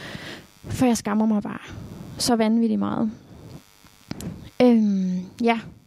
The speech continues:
Så bliver det sommer i, øh, to tusind og sytten, og så slår vi op en gang til. Og, øh, et par dage efter beslutter vi os så for at prøve igen, det der med at være kærester.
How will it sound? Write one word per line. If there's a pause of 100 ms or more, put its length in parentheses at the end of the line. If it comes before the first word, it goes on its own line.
(100)
Så
bliver
det
sommer
i,
øh,
to
tusind
og
sytten, (240)
og
så
slår
vi
op
en
gang
til. (920)
Og,
øh, (400)
et
par
dage
efter
beslutter
vi
os
så (300)
for
at
prøve
igen, (480)
det
der
med
at
være
kærester.